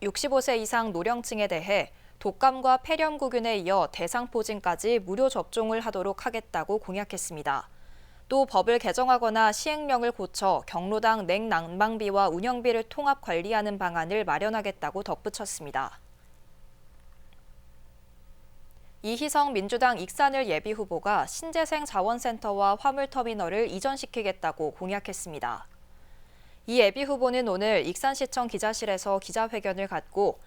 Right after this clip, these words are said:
내구 연한이 임박한 부송동 신재생 자원센터를 이전시키겠다고 밝혔습니다.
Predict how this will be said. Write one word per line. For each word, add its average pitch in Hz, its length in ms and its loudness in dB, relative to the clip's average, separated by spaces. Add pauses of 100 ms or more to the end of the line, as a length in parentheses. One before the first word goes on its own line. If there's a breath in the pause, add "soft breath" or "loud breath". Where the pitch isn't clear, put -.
(320 soft breath)
내구 208 340 4
연한이 233 400 0
임박한 226 640 -2
부송동 254 540 0
신재생 285 520 -2
자원센터를 185 840 -2
이전시키겠다고 190 1040 -2
밝혔습니다. 135 800 -8